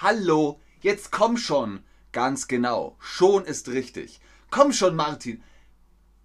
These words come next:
M-, Martin, hallo, jetzt komm schon!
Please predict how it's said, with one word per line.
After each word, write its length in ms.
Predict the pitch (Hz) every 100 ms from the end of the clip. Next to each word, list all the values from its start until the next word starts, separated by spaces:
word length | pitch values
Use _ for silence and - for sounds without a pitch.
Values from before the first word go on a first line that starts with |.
| -
M-, 120 | - _ _ _ _
Martin, 560 | 147 240 254 165 113 - _ _ _ _ -
hallo, 460 | 247 220 196 190 - _ _ -
jetzt 220 | 214 -
komm 200 | 240 254
schon! 440 | - 156 117 101